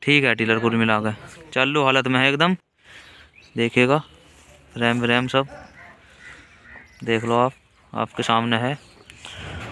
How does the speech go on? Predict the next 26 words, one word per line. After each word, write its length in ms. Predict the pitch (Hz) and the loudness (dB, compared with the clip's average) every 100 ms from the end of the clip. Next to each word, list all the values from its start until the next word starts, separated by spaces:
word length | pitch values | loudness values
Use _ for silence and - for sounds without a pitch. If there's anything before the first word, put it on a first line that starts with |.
| - - - | -16 -18 -2
और 340 | 120 127 139 139 | 4 8 8 6
इस 60 | |
पर 140 | 143 156 | 2 2
यहाँ 180 | 139 139 | 4 4
वेल्ड 280 | 135 127 131 | 4 2 0
है, 60 | |
देखो 280 | 131 - 139 | -2 2 4
यो, 140 | 147 - - - - - - - - | 4 2 -10 -20 -20 -20 -20 -16 -10
दिख 140 | 123 | -2
रहा 120 | 120 | 2
होगा 220 | 113 120 123 | 4 6 4
आपको, 240 | - 135 | 2 -2
पास 240 | 127 123 - | 2 2 2
से 60 | |
दिखाऊँ। 300 | 120 117 123 143 - - - - - - - - | -4 -2 -2 -6 -16 -20 -20 -20 -20 -20 -20 0
और 240 | - 156 156 | 4 4 6
सारा 220 | 156 156 | 4 2
ठीक 260 | 143 135 127 | 4 2 4
है, 200 | 143 170 - - - - - - - - - - - - - - - - - - 127 | 2 0 -10 -20 -20 -20 -20 -20 -20 -20 -20 -20 -20 -20 -20 -20 -20 -20 -20 -10 0
लगभग 500 | 127 127 135 151 - - - - - - - 622 622 640 - - - - - - - - - - - - | 2 4 4 2 0 -18 -20 -20 -20 -20 -20 -18 -14 -14 -16 -20 -20 -20 -20 -14 -6 -6 -6 -12 -20 2
तीन 200 | 143 147 | 4 4
से 140 | 165 | 2
चार 240 | 156 151 147 | 2 2 2
साल 220 | 160 147 | 2 2
पुराना 300 | 143 139 135 | 4 4 4
है। 180 | 127 156 | 4 2